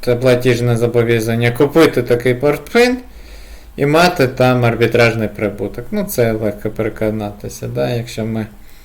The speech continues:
продан-, продамо платіжне зобов'язання, купимо портфель за ці суми.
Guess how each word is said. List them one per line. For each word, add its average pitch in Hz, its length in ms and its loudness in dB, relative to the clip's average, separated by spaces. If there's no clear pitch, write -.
продан-, 127 760 2
продамо 127 560 4
платіжне 117 540 0
зобов'язання, 160 880 0
купимо 135 560 4
портфель 151 600 4
за 165 180 4
ці 147 240 2
суми. 139 600 2